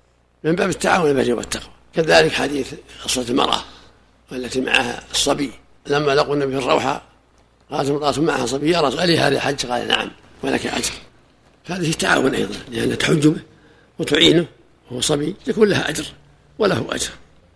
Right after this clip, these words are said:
هذا من فضل الله ورحمته سبحانه وتعالى. هذا يدل على أن الحج بالصبيان الصغار يكون أهله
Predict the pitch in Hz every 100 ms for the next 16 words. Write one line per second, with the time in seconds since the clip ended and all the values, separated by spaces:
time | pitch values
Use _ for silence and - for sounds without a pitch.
0 | _ - 202 190 151 156 139 139 127 135
1 | 127 120 120 - 107 127 113 120 117 120
2 | - - - - - - - - _ -
3 | 143 156 151 170 147 147 147 131 - 156
4 | 131 120 143 131 120 - 113 113 - -
5 | _ _ _ _ 226 196 185 175 160 160
6 | 220